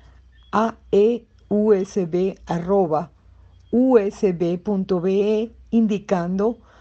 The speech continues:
tus datos de nombre, cédula de identidad, monto y concepto del aporte. Bueno, quiero enviarles un afectuoso saludo a nuestros egresados,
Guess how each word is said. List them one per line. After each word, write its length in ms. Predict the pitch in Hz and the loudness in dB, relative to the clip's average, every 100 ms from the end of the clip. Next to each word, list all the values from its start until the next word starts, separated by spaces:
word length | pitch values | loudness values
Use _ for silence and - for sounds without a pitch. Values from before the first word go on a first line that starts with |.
| - - | -20 -4
tus 200 | 214 196 | 0 2
datos 520 | 180 165 - 202 190 | 2 0 -2 -4 -2
de 120 | 175 | -4
nombre, 600 | 160 180 208 196 196 226 226 | -2 -2 0 0 -2 -4 -4
cédula 640 | - 226 202 226 240 247 | 0 2 2 2 0 0
de 140 | 226 | 0
identidad, 680 | 208 208 202 214 185 156 170 - - - _ - | 0 -2 -4 -2 -2 -2 -6 -16 -20 -20 _ 0
monto 560 | 220 254 254 285 240 - | 2 2 0 -4 -4 -6
y 120 | 220 | -4
concepto 760 | 202 185 185 190 - - 185 - | -2 -4 -2 -4 -4 -4 -4 -4
del 240 | 185 185 | -4 -2
aporte. 520 | 170 147 175 170 - 139 - - - - _ _ - - - - - - _ | -4 -6 -8 -8 -16 -20 -20 -20 -20 -20 _ _ -20 -20 -20 -20 -20 -20 _
Bueno, 500 | 196 196 196 208 214 - | -2 0 0 -2 -4 -2
quiero 360 | 190 180 190 | -2 0 -2
enviarles 680 | - 202 202 190 190 185 220 | -2 -2 0 -2 -2 -2 -2
un 260 | 214 196 190 | -2 -4 -2
afectuoso 800 | 220 214 196 - 240 254 262 285 | -4 -2 -6 -2 0 2 0 -8
saludo 760 | - 208 208 226 240 262 277 254 | -2 -2 0 -2 0 0 -2 -2
a 100 | 220 | -4
nuestros 380 | 196 196 185 | -4 -6 -6
egresados, 840 | 180 180 185 - 208 202 214 220 | -4 -6 -8 -2 0 0 0 -4